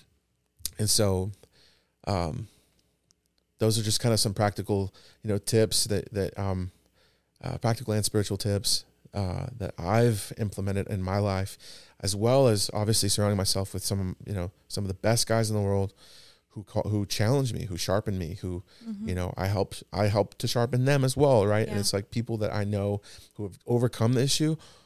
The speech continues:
Speaker 1: or who are on that same journey,
Speaker 2: Yeah.
Speaker 1: you know, and, um, and we help each other,
Speaker 2: And aren't gonna
Speaker 1: right?
Speaker 2: be shy about asking
Speaker 1: Yeah,
Speaker 2: the hard
Speaker 1: a hundred percent.
Speaker 2: questions and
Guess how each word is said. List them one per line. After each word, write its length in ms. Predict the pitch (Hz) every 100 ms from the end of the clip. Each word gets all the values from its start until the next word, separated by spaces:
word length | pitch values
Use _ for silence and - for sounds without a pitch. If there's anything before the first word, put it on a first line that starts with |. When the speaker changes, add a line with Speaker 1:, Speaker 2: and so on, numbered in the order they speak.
| _ _
Speaker 1:
or 160 | - 107
who 160 | 113 110
are 180 | 98
on 140 | 107 113
that 140 | 82
same 200 | - 107
journey, 500 | 95 98 113 131 135 _
Speaker 2:
Yeah. 200 | - 196 196 -
Speaker 1:
you 80 | 101
know, 280 | 101 95 92
and, 280 | 98 95 90
um, 380 | 95 92 90 95 - _ _ _ _ _ -
and 140 | 92
we 80 | 87
help 200 | 98 127
each 160 | 127 -
other, 220 | - -
Speaker 2:
And 80 | 226
aren't 120 | 214
gonna 120 | 208 202
Speaker 1:
right? 80 |
Speaker 2:
be 60 | 196
shy 280 | - 190 180
about 400 | 180 170 165 -
asking 400 | 190 175 190 180
Speaker 1:
Yeah, 200 | 127 143
Speaker 2:
the 260 | - 123 190
hard 160 | 190 147
Speaker 1:
a 40 |
hundred 180 | 113 98
percent. 320 | 104 123 127
Speaker 2:
questions 40 | -
and 260 | - 185